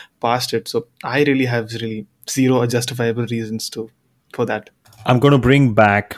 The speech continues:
Speaker 2: Mexico twenty twenty-one. The Mercedes is on the front row. Max Verstappen starting P three. I think Bottas was on pole position.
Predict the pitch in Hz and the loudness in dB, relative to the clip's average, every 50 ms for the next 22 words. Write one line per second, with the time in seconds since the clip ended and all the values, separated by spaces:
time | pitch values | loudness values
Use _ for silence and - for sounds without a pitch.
0 | - - 107 104 107 107 101 - - - - 117 107 - 110 101 - - - 101 | -2 2 4 4 6 4 2 0 -6 -2 -2 -2 2 4 2 2 2 2 2 2
1 | 95 92 - 101 87 - - 95 95 92 - 98 92 95 90 90 87 95 101 104 | 2 2 2 0 0 0 0 0 0 0 -2 0 0 0 0 0 0 0 0 0
2 | 101 - - 123 120 123 127 123 117 - 131 127 127 120 - - - 110 104 98 | 0 2 2 4 4 6 4 4 2 4 4 4 4 2 0 -4 -2 0 2 2
3 | 98 - - - 120 110 107 107 - - - 107 104 101 98 - - - - - | 0 0 0 2 4 4 4 2 0 2 2 2 4 4 2 0 -6 -14 -20 -20
4 | - _ _ _ 117 120 120 - - - 117 104 - - - 110 107 - - 98 | -20 _ _ _ 0 0 0 0 0 2 2 2 2 2 0 0 2 2 0 0
5 | 98 92 - - 107 101 98 98 95 95 - - 101 98 95 - - - 120 113 | 0 0 2 4 4 4 4 4 2 2 2 2 2 2 2 -2 -2 2 4 6
6 | 113 110 107 107 107 - - - - _ _ - 104 - 117 107 107 101 101 110 | 6 6 6 4 2 -2 -10 -20 -20 _ _ -4 0 2 2 2 4 4 4 2
7 | 107 - 117 110 104 - - - 104 98 95 92 95 95 - 104 104 104 98 - | 4 4 4 4 4 2 2 2 2 2 2 2 0 0 2 4 4 4 4 4
8 | - 101 90 107 107 101 - - 117 104 98 98 98 101 | 2 2 4 4 2 2 2 2 2 2 4 2 0 -2